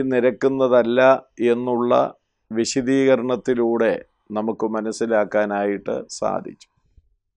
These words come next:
സഭ മഹോപദ്രവ കാലത്തിനു മുൻപ് ഇവിടെ നിന്ന് എടുക്കപ്പെടും എന്ന വാദഗതിയാണ് ദൈവവചനത്തിൻ്റെ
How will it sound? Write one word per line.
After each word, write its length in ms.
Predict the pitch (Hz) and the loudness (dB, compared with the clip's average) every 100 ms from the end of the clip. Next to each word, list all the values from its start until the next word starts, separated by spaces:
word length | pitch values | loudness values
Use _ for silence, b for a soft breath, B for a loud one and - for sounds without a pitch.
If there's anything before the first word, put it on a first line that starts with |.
| _ _ _ _ _ _ _ _ _ _ _ _ _ _ _ _ _ | _ _ _ _ _ _ _ _ _ _ _ _ _ _ _ _ _
സഭ 300 | - 127 117 135 156 165 160 - _ _ _ | 2 6 8 10 10 8 2 -6 _ _ _
മഹോപദ്രവ 800 | 117 120 147 156 147 143 143 143 143 | 0 4 6 6 4 2 2 4 4
കാലത്തിനു 640 | 135 131 139 135 147 135 135 | 6 6 6 0 0 -2 -2
മുൻപ് 420 | 135 131 151 156 151 - - _ _ _ _ _ _ _ _ - | -4 -6 -2 4 4 4 -8 _ _ _ _ _ _ _ _ -6
ഇവിടെ 320 | 120 123 135 135 | -2 2 4 4
നിന്ന് 320 | 135 131 131 117 - 117 | 0 -2 -2 -4 -4 -2
എടുക്കപ്പെടും 720 | 120 139 - 139 135 131 127 120 - 120 | 0 0 0 0 2 0 0 -6 -2 0
എന്ന 160 | 120 117 110 | 2 0 0
വാദഗതിയാണ് 960 | 113 127 139 127 117 110 98 92 85 78 - _ _ _ _ _ _ _ _ _ _ _ _ _ _ _ _ _ | 0 0 0 0 0 0 2 0 -4 -12 -20 _ _ _ _ _ _ _ _ _ _ _ _ _ _ _ _ _
ദൈവവചനത്തിൻ്റെ 1600 | 107 113 123 120 117 110 - 95 113 113 120 117 120 120 120 | 2 2 4 6 6 4 -4 -2 0 2 0 -2 -2 0 2